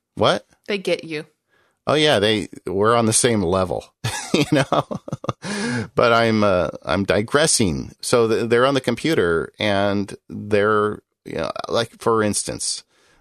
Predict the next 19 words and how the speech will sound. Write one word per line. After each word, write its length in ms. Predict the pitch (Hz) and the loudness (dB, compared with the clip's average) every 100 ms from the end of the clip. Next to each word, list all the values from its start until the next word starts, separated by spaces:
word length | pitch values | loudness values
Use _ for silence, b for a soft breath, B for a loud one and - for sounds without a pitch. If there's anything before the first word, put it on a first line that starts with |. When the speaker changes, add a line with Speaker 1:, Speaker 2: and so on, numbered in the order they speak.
| b | b
Speaker 1:
my, 320 | 98 98 98 87 | 0 2 2 0
um, 300 | 67 58 - _ _ _ _ | -2 -6 -12 _ _ _ _
my 440 | - 87 80 78 82 | -6 -4 -2 -2 -2
niece 420 | 87 104 98 - | -2 0 0 -4
came 240 | - 80 64 | -4 -4 -4
over. 180 | 64 - | -6 -8
She's, 480 | - 85 78 73 - | -8 -6 -6 -6 -8
I 80 | |
believe, 380 | 87 - 160 151 | -6 -6 -6 -6
seven, 600 | - - 151 110 147 135 - _ _ _ _ _ | -4 -2 -2 -2 -4 -8 -12 _ _ _ _ _
and 320 | 98 95 95 | -2 -2 -4
she's 280 | - 107 - | -4 -6 -4
really 520 | 80 87 107 113 - | -2 0 0 -2 -4
into 280 | 90 101 104 | -4 -2 -2
My 180 | 95 78 | -2 -2
Little 240 | 76 110 | -4 -6
Pony 320 | - 139 170 92 | -4 -2 0 -2
right 220 | 67 50 | -4 -6
now. 320 | - 107 | -12 -12